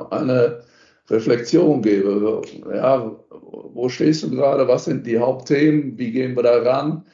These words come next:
Auch da, sag mal, ha-, war ich jemand, der schon in den achtziger, neunziger Jahren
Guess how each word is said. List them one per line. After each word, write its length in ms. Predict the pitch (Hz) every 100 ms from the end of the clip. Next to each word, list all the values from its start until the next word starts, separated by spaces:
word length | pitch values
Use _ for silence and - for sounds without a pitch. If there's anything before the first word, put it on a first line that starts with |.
| _ - -
Auch 260 | - 117 120
da, 680 | 147 156 160 147 131 113 - - 107
sag 240 | 123 143 147
mal, 280 | 135 131 123
ha-, 180 | 131 -
war 320 | 131 131 143
ich 280 | 139 - _ -
jemand, 400 | 143 151 143 127
der 260 | 143 143 143
schon 260 | 165 156
in 100 | 139
den 120 | 135
achtziger, 560 | - 170 - 170 143 131
neunziger 640 | 135 170 170 160 151 143 139
Jahren 640 | 139 139 139 135 135 127